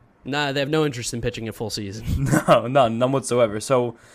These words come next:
Speaker 2: everyone get used to Corey Oswalt 'cause we're gonna be seeing a lot of them. He's looks fine, serviceable. He's okay. He's, he'll have a five E R A and be okay doing it.
Speaker 1: Yeah, I mean, like, I don't like Corey Oswalt. I've always been very much against using him.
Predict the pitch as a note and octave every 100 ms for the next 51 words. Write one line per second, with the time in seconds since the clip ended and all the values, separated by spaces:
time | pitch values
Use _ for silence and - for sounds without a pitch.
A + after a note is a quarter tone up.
0 | - - _ - C#3 D3 C#3 C#3 - C#3+
1 | B2+ B2+ B2+ B2+ A#2+ A2 A#2+ A#2 B2 A2+
2 | A2 A#2 A#2 B2+ C3+ A#3+ - _ - E3
3 | - - A2 B2 A#2+ G2+ - - - B2+
4 | C3 B2 G2 F#2+ G2+ _ _ _ _ _
5 | - - A#2+ C3 A2 A2+ G2+ G#2+ B2+ C3
6 | D#3+ E3 C#3 C3+ C3+ B2+ A#2+ A2+ A#2+ A#2
7 | G#2+ A#2 A2+ A2+ F#2+ G2+ F2 D2 - _
8 | _ _ _ _ - - G3 G#3+ G#3 A3+
9 | A#3 A#3 A3 - _ _ F3+ G3 A3 A3+
10 | A#3 D3+ D#3 E3+ E3 E3+ F3 F3 E3 F3+
11 | F3+ A#2+ A#2 A#2+ A#2+ A#2 A2+ A#2+ A2+ A2
12 | A2 A#2 A#2+ - A2 A#2+ C#3 D#3 F3+ F#3+
13 | F#3+